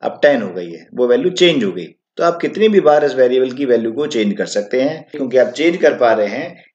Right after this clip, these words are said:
इसीलिए इस टर्म को कहा गया है, इस नोमेनक्लेचर इसका दिया गया है वेरिएबल।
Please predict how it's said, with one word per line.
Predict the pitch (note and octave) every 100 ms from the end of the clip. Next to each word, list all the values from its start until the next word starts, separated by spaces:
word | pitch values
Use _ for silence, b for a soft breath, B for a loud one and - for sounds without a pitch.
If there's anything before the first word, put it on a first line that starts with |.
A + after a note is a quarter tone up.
| -
इसीलिए | C3+ D3+ D#3 E3+
इस | C#3+ A#2 -
टर्म | C3 C3
को | A#2+
कहा | A2 G#2
गया | G#2 G#2 G2
है, | A#2+ D3 - _ -
इस | - A#2
नोमेनक्लेचर | A2+ B2+ D#3 D3+ B2 C3+ A#2+
इसका | -
दिया | A2 G#2+ G#2
गया | G2+ G2
है | B2 F3 - _ _ _ _ -
वेरिएबल। | C3 D#3 D#3+ F#3 - - B2+ G2+ F2+